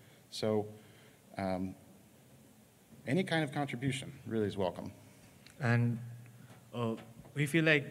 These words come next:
Speaker 2: you all here are pretty, in a pretty good state to contribute to Flux because you know what's good with Flux and also what's wrong with Flux or what Flux fails to get right.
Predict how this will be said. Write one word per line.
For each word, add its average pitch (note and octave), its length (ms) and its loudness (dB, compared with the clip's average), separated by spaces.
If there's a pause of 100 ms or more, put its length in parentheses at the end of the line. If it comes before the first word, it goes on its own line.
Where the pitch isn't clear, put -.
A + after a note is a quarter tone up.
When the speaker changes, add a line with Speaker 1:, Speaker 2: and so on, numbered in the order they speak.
(520)
Speaker 2:
you B2 280 6
all C3 140 10
here C3 180 6
are B2 240 8
pretty, A#2+ 440 4 (600)
in C3 80 10
a C#3 40 12
pretty C#3 200 12
good C3+ 160 12
state - 560 4
to C#3 40 6
contribute A#2+ 340 8
to B2 60 4
Flux A#2 240 2
because A#2 420 2
you C3 200 10
know B2+ 380 8 (500)
what's A2+ 180 6
good C3+ 140 12
with C3+ 160 12
Flux B2+ 200 8
and A#2+ 140 6
also A2+ 180 6
what's A2 200 4
wrong A2 160 4
with B2 140 4
Flux - 460 2 (100)
or G2+ 140 6
what G#2 240 4
Flux A2 300 4
fails A2 300 8
to A2+ 80 6
get G#2+ 180 6
right. A2 240 8